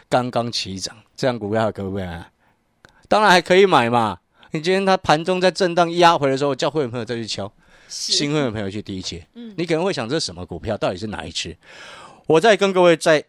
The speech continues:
Speaker 1: 透露一些讯息，那你猜得到你自己去买，猜不到的跟好阿翔老师的讯息。反正你，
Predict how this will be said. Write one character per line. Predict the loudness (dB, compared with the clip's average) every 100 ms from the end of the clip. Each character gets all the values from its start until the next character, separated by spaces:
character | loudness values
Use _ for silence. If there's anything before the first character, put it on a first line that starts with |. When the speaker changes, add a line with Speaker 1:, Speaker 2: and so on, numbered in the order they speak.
| _ _ _ 0
Speaker 1:
透 | 6 6
露 | 6 4
一 |
些 | 2 -4
讯 | -4 -6
息， | -8 -10 -12 -6
那 | -2
你 | 0
猜 | -2 -2 0
得 | 0
到 | 2 2
你 | 2
自 | -4
己 | -4
去 | -4
买， | -6 -6
猜 | 0 2
不 | 2
到 | 2 2
的 | 2 -2
跟 | -2 -2 -2
好 | -6 -6
阿 | -6
翔 | -4 -6
老 | -6
师 | -6 -4 -4
的 | -6
讯 | -8 -8
息。 | -8 -10
反 | -4 -2 -2
正 | 2 2 2
你， | -4